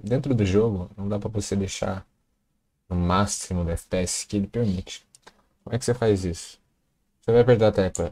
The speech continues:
Windows mais R e vai aparecer o regi-, o, o comando executar. Você vai digitar app data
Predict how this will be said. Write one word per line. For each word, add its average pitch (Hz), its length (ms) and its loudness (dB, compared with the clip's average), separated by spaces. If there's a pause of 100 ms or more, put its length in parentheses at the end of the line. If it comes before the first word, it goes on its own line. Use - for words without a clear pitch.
Windows 92 800 -2 (160)
mais 80 340 -6
R 98 340 -2 (200)
e 113 80 -4
vai 107 140 6
aparecer 107 600 -2
o - 160 -12 (240)
regi-, 117 400 2 (1400)
o, 117 300 2
o 120 60 2
comando 147 280 2
executar. 151 460 2 (400)
Você - 140 -6
vai 110 100 4
digitar - 420 -4
app 101 360 -2
data 98 420 -2